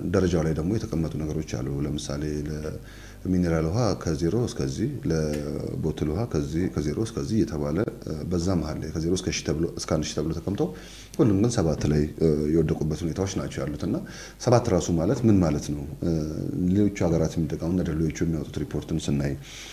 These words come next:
እ፣ ሌሎቹም አካላት፣ እ፣ ስናይ እንደዚህ አይነት ውሃን ራሱ መጠቀም፣ እ፣ በጤንነት ላይ የሚያስከትለው ጉዳት አለ ብለው፣ እ፣ የሚያነሱ የሚከራከሩም አካላት አሉና ምንድን ነው እስኪ አሁን፣ እ፣ የኢትዮጵያ ምግብና መድኃኒት ቁጥጥር ባለስልጣን የህብረተሰቡን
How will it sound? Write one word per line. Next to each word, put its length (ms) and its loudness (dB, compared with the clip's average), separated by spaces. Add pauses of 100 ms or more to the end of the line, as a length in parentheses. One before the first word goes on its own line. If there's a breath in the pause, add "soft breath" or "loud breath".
(160 loud breath)
እ፣ 120 6 (1080 loud breath)
ሌሎቹም 460 4
አካላት፣ 360 10 (220)
እ፣ 120 8 (640)
ስናይ 360 4 (460 loud breath)
እንደዚህ 280 8
አይነት 160 6
ውሃን 200 4
ራሱ 220 2
መጠቀም፣ 400 2 (320)
እ፣ 140 2 (100)
በጤንነት 400 4
ላይ 100 2
የሚያስከትለው 440 0
ጉዳት 260 0 (300)
አለ 220 8
ብለው፣ 240 2 (200)
እ፣ 120 0 (340)
የሚያነሱ 460 2
የሚከራከሩም 600 0
አካላት 320 4
አሉና 300 2 (480 loud breath)
ምንድን 360 8
ነው 100 4
እስኪ 180 -2 (220)
አሁን፣ 280 4
እ፣ 100 2 (400)
የኢትዮጵያ 420 4
ምግብና 300 4
መድኃኒት 260 0
ቁጥጥር 180 -4
ባለስልጣን 340 2
የህብረተሰቡን 580 0